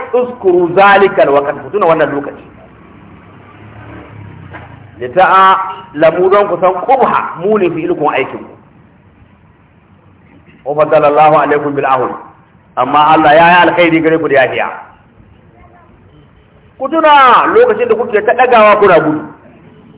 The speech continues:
Wala taluna, ba ku karkatowa. La taltafituna, ba ku waiwaiwa, li shiddati khawfikum, don tsananin tsoron ku.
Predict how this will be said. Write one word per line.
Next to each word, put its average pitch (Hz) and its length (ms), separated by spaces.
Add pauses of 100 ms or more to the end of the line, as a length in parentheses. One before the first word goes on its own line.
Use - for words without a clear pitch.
(840)
Wala 175 520
taluna, 185 380
ba 180 160
ku - 140
karkatowa. 185 540 (1040)
La 196 480
taltafituna, 196 640
ba 196 160
ku 175 100
waiwaiwa, 196 420
li 190 140
shiddati 185 300
khawfikum, 170 380
don 180 140
tsananin 185 260
tsoron 147 280
ku. 143 100